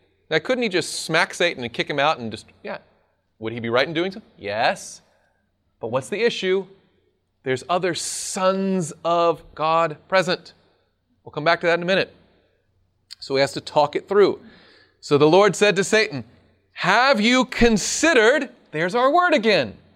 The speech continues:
"have you considered my servant," whom? Job. Satan makes the claim, "I run the whole world." And God, I don't want to say sarcastically,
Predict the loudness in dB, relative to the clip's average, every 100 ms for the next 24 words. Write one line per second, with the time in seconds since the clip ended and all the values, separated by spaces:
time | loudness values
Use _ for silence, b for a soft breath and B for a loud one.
0 | _ _ _ _ _ _ _ _ _ 0
1 | 0 2 4 6 4 2 0 0 2 4
2 | 6 4 0 B B B -8 -2 2 4
3 | 4 2 4 6 6 4 2 0 2 2
4 | 2 -8 -20 _ _ _ 0 4 4 0
5 | -8 -20 _ _ _ _ _ _ _ _
6 | _ _ _ _ _ _ _ _ _ _
7 | _ _ _ _ _ _ _ _ 0 2
8 | 2 2 0 0 -4 0 2 2 -2 _
9 | -2 2 4 4 6 6 4 4 4 6
10 | 6 8 8 6 6 6 4 0 -14 _
11 | _ _ _ _ _ _ _ _ _ _
12 | _ _ _ _ _ _ -4 -2 2 2
13 | 0 0 2 4 4 2 2 2 2 0
14 | 2 0 0 -8 -4 -6